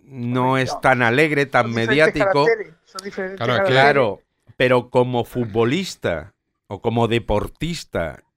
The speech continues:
Speaker 1: y como músico y como si-,
Speaker 2: Sí, sí.
Speaker 1: seguidor de
Speaker 2: Un ejemplo a seguir,
Speaker 1: Pinto
Speaker 2: un ejemplo a
Speaker 1: es
Speaker 2: seguir.
Speaker 1: un ejemplo
Speaker 2: Sí,
Speaker 1: a
Speaker 2: sí.
Speaker 1: seguir. Cuidado con Pinto, que es que nos
Speaker 2: Sí,
Speaker 1: quedamos
Speaker 2: porque
Speaker 1: con gente alegre y tal,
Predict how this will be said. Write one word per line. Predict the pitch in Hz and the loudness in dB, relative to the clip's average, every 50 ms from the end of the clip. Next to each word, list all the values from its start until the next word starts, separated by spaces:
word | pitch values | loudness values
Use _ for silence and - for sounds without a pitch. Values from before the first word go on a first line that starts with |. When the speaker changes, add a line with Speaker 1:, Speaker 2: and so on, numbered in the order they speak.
| _ _ _ _ | _ _ _ _
Speaker 1:
y | - 123 | -14 -14
como | 104 - 127 113 107 107 101 | -10 -6 -6 -4 -4 -4 -6
músico | 95 104 139 165 170 151 - - - 120 - - - 107 104 | -4 -2 0 0 0 0 -2 -6 -10 -10 -8 -6 -4 -4 -4
y | 101 | -4
como | - 113 107 104 107 104 104 101 - | -6 -8 -8 -6 -4 -4 -4 -4 -6
si-, | - - - - 107 107 107 107 | -8 -14 -12 -8 -8 -8 -8 -8
Speaker 2:
Sí, | 85 104 | -10 -12
sí. | 101 - | -12 -8
Speaker 1:
seguidor | 180 117 104 107 110 120 135 143 | -6 -6 -4 -2 0 0 0 0
de | 147 160 160 160 160 - - - - | 0 0 -2 -2 -2 -4 -8 -14 -16
Speaker 2:
Un | 202 208 214 | -10 -8 -6
ejemplo | 202 214 214 208 - 233 | -4 -4 -4 0 0 2
a | |
seguir, | 135 127 135 143 | 2 2 2 0
Speaker 1:
Pinto | 214 262 165 165 175 190 202 | 0 2 4 6 6 6 6
Speaker 2:
un | 196 | 6
ejemplo | 196 180 - 202 185 | 4 2 -2 -4 -4
a | 160 | -4
Speaker 1:
es | 156 139 | -4 -4
Speaker 2:
seguir. | - 147 135 | -2 -4 -2
Speaker 1:
un | 127 | -2
ejemplo | 120 113 - 139 131 117 120 120 | -2 -2 -2 -2 -2 0 0 0
Speaker 2:
Sí, | 113 | 0
Speaker 1:
a | 110 | 0
Speaker 2:
sí. | 101 | 0
Speaker 1:
seguir. | 117 117 151 185 185 | -2 -2 -2 -2 -2
Cuidado | - 135 120 120 143 170 170 | -2 0 2 2 2 2 2
con | 185 180 156 139 | 0 -4 -4 -4
Pinto, | 127 117 98 90 90 80 - 85 73 64 - _ _ _ | -10 -10 -10 -10 -10 -12 -14 -14 -14 -14 -18 _ _ _
que | - 117 107 | -10 -10 -10
es | - | -6
que | - 156 160 | -4 -4 -4
nos | 165 160 147 | -2 -2 -2
Speaker 2:
Sí, | - 180 | 0 2
Speaker 1:
quedamos | - 120 123 135 - 160 160 - | 4 4 4 4 4 2 0 0
Speaker 2:
porque | 185 | 2
Speaker 1:
con | 175 170 165 165 165 165 156 139 | 4 4 6 4 4 0 -2 -4
gente | - 165 165 160 139 - 156 | -2 -2 -4 -2 -2 0 0
alegre | 147 147 151 180 202 185 165 170 170 170 | 2 2 2 2 0 0 -2 -2 -2 -4
y | 165 | -4
tal, | 165 - 190 208 | -4 -2 -4 -4